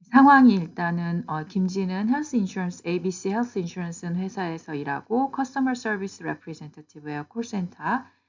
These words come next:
그래서 지금, 어, 오늘은 이전 영상에서는 첫날에 대해서 간단하게 말씀드렸고, 이제는,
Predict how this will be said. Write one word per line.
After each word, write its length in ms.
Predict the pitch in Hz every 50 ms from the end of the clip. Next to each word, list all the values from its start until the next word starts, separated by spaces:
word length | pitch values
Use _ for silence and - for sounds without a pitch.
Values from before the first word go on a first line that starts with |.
| _ _ _ _ _ _
그래서 520 | - 180 180 175 190 185 185 202 240 262 - - - - _ _ _ _
지금, 540 | _ - 185 175 - 175 180 180 180 180 -
어, 160 | - 127 170 165
오늘은 880 | 170 170 175 185 180 170 185 180 185 208 214 202 170 151 - - - _ _ _ _ _ _ -
이전 380 | 196 180 180 220 220 208 196
영상에서는 1300 | 170 160 165 175 170 220 220 214 208 196 196 202 208 190 185 185 185 185 185 185 185 185 180 180 - - - _ _ _ _ _
첫날에 680 | - - 311 320 320 311 311 302 294 269 240 226 226 202
대해서 580 | - 175 165 165 170 165 - 165 165 165 160
간단하게 580 | - - 160 156 160 170 165 160 156 151 160 156
말씀드렸고, 880 | 147 139 131 - - 165 156 151 151 151 143 - _ - 226 254 262 254
이제는, 600 | 202 165 156 180 165 165 165 165 165 165 165